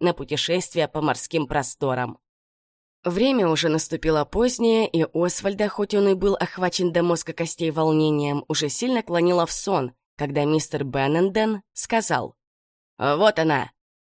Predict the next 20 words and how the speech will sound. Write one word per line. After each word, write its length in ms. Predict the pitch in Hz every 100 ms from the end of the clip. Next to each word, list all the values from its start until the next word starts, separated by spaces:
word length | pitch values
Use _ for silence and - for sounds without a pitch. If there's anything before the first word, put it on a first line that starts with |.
| _ _ -
Освальд 400 | 147 143 151 131
сперва 360 | - 147 143 139
вообще 360 | 143 - 170
ничего 360 | 139 127 139 143
не 120 | 135
смог 300 | - 156 -
разглядеть, 580 | 147 - 147 160 196 -
но 100 | 147
вскоре 360 | - 180 175 170
увидел 400 | 160 175 175 165
на 120 | 165
глади 300 | 165 170 160
моря 320 | 160 175 165
тёмный 320 | 160 170 165
силуэт, 560 | 160 165 175 202 160 -
который 400 | 120 131 131 127
оказался 500 | 123 123 160 165 156
ещё 300 | 143 - 160
одной 280 | 156 151 147
лодкой. 600 | 143 113 - 107 -